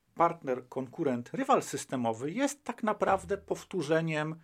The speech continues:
stanowiska chociażby Komisji Europejskiej. To powtórzeniem, e, dosłownym.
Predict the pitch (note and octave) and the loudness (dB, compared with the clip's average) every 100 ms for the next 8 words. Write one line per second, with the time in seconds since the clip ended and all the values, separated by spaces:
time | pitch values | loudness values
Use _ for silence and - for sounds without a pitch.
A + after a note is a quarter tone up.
0 | _ _ - G#3 F#3+ E3+ E3+ - - B3+ | _ _ -8 -6 -4 -6 -8 -12 -8 -8
1 | A#3+ E4 - G3 A#2+ - A#2 A2+ - - | -6 -4 0 0 0 0 2 2 0 -4
2 | - - - D#3+ E3 E3 E3+ D#3+ D#3+ D#3+ | -6 -12 -8 -6 -6 -8 -4 0 0 -2
3 | D#3+ D#3+ - C#3 C#3 C#3 C#3+ D3 - C3+ | -6 -6 -6 -4 -2 -2 -4 -6 -4 -4
4 | A#2 B2 A3 C#4 | -2 -2 -2 -2